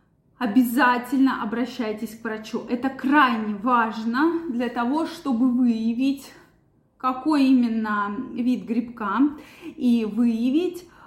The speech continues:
э, соответственно, как мы его с вами будем лечить. Это действительно проблема, которая очень важна,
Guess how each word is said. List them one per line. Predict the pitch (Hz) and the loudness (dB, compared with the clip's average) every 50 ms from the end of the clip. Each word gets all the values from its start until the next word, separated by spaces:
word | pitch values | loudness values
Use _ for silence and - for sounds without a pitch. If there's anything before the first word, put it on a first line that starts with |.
| - - | -14 -8
э, | - 226 226 233 254 | -4 -2 -2 -2 -2
соответственно, | 240 - 262 254 254 254 262 285 254 - - - 233 233 220 214 214 | -2 -2 -2 -2 0 0 -2 -2 -2 -4 -4 -4 -2 -2 -2 -2 0
как | - 269 302 330 320 285 | 2 2 2 4 4 4
мы | 254 247 | 4 4
его | 233 214 202 240 254 277 | 4 2 0 -2 -2 -2
с | 247 - - - | -4 -6 -8 -4
вами | 233 226 220 226 247 254 | 0 0 2 2 4 2
будем | 254 214 202 208 202 226 233 233 | 2 2 0 -4 -4 -2 -2 -2
лечить. | 214 208 220 - - - 202 185 - - - | -2 -2 -6 -10 -10 -10 -10 -10 -12 -12 -10
Это | - 202 208 240 226 | -10 -8 -6 -6 -6
действительно | 220 226 247 - - 311 320 302 320 320 285 269 240 | -6 -6 -8 -6 -4 -4 -4 -2 2 4 4 4 4
проблема, | - - 240 226 214 240 285 339 381 392 381 320 | 2 -2 -4 -4 -2 -2 -2 -2 -2 -2 -2 -2
которая | - 262 247 - 240 262 269 269 254 226 | -4 -6 -8 -6 -4 -4 -2 -2 -2 -4
очень | - - 262 269 254 226 233 - - 247 196 185 185 | -2 0 0 2 2 2 0 -2 -6 -6 -6 -4 -6
важна, | 190 196 190 - - 214 196 214 262 302 | -8 -8 -6 -4 -2 0 2 4 4 2